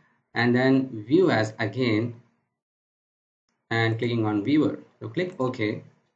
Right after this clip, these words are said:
As you restrict the data of the salary column, so whatever the measures or anything you have created, it will not bring up here,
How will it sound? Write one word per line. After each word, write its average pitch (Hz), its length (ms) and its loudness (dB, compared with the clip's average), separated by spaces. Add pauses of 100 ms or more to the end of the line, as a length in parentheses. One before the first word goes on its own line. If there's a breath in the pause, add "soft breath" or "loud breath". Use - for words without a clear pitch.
(1000)
As 131 220 2
you 139 100 2
restrict 160 300 0
the 160 80 2
data 135 240 2
of 123 320 0
the 110 100 -4
salary 143 540 -2 (480)
column, 156 420 0 (360)
so 131 160 0
whatever 135 420 2
the 180 100 0
measures 143 380 2
or 120 140 -6
anything 151 320 0
you 151 80 4
have 131 100 0
created, 127 400 -2
it 120 260 -2
will 117 160 -4
not 127 380 -2 (160)
bring 127 240 0
up 131 160 0
here, 127 400 -2